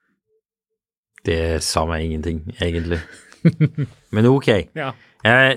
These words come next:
Speaker 1: det vi kan si, eh, bortsett fra at noen har vært og oppdatert bildene av den ene Cayennen som så veldig fin ut forrige gang,
Speaker 2: Mm.
Speaker 1: nå har de tatt noen nye bilder som viser at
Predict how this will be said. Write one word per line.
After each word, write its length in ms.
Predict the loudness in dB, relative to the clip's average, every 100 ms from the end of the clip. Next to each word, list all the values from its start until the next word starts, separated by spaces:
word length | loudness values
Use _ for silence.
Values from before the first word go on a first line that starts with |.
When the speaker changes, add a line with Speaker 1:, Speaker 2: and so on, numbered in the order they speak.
| 0
Speaker 1:
det 300 | 4 4 4
vi 80 | 2
kan 240 | 0 0 0
si, 200 | 0 0
eh, 840 | -2 -8 _ -6 0 4 4 4
bortsett 400 | 2 -2 -4 -2
fra 60 | 0
at 60 | 2
noen 140 | 2
har 140 | 2
vært 80 | 0
og 80 | -2
oppdatert 380 | -6 -4 -2 0
bildene 260 | -2 -2 -2
av 80 | -2
den 140 | -2 -4
ene 240 | -6 -8
Cayennen 460 | -4 -4 -2 -6 -4
som 160 | -6 -6 _ _ -14
så 400 | -12 -4 2 4
veldig 180 | 4 2
fin 140 | -2 -4
ut 100 | 0
forrige 180 | 0 2
gang, 160 | 2 0
Speaker 2:
Mm. 220 | -6 -10 -12
Speaker 1:
nå 240 | _ -4
har 60 | -2
de 60 | 0
tatt 140 | 0
noen 120 | 0
nye 120 | 0
bilder 200 | 0 -2
som 120 | 0 -2
viser 200 | 0
at 80 | -4